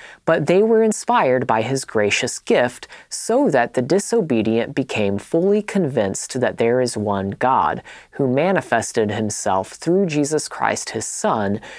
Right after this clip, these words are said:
who is his word that came forth from silence, who was pleasing in every way to the one who sent him."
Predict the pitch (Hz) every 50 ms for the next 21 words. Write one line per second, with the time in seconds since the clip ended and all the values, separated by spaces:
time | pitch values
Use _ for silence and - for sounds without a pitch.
0 | - - - - 196 190 165 143 139 139 - - - 123 113 - 123 110 120 147
1 | 170 170 175 175 180 - - 127 117 - - - - 160 170 185 180 - - 120
2 | 113 113 110 - - - 113 110 - - - 180 185 170 120 98 95 95 95 -
3 | - - - - - - - - - - 147 123 120 117 - - - - - 196
4 | 190 190 - - 196 190 180 - - 117 113 - 139 151 165 165 180 190 185 147
5 | 120 110 101 98 98 98 98 - - 131 123 123 113 107 113 95 92 92 95 -
6 | - 120 117 - - - 139 127 - - 104 - - - 170